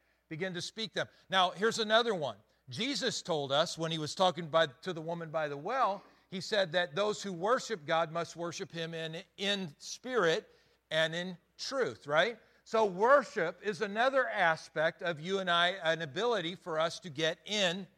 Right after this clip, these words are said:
spirit or in the Spirit. So we worship, we can pray, we can speak in tongues. Those are avenues and aspects for us to be in the Spirit, to be in the Spirit. Paul Yonggi Cho tells a great testimony about this.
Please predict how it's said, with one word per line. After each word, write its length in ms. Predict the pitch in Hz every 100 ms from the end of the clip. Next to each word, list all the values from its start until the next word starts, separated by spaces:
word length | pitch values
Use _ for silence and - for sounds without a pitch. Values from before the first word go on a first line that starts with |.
| _
spirit 420 | - - 233 185
or 180 | 151 165
in 280 | 185 175 175
the 320 | 165 156 160 - _ _
Spirit. 540 | - - 254 196 110 -
So 100 | 180
we 160 | 180
worship, 480 | 156 156 170 - 233 -
we 100 | 156
can 160 | 139
pray, 460 | - 160 165 185 226 - _
we 100 | 147
can 140 | 143 135
speak 380 | - 185 185
in 120 | 185 170
tongues. 480 | - 196 214 226 - _ -
Those 260 | 165 196
are 180 | 180 190
avenues 600 | 196 226 262 233 185 165
and 120 | 180
aspects 560 | 175 208 226 - 170 -
for 180 | 190 180
us 240 | 170 -
to 180 | - 175
be 440 | 147 226 190 185 - _ _ -
in 300 | 196 196 170
the 200 | 185 175 - _
Spirit, 640 | - - - 247 214 117 - _ _
to 80 | 160
be 200 | 147 175
in 160 | 170 170
the 80 |
Spirit. 460 | 165 - 208 175 98 _ _ _ _ _
Paul 180 | 254 254
Yonggi 380 | 254 226 180
Cho 300 | - 214 185
tells 280 | 139 190 170
a 60 | 147
great 260 | 165 185
testimony 560 | - 175 165 165 151 147
about 300 | 135 143 139
this. 240 | 147 -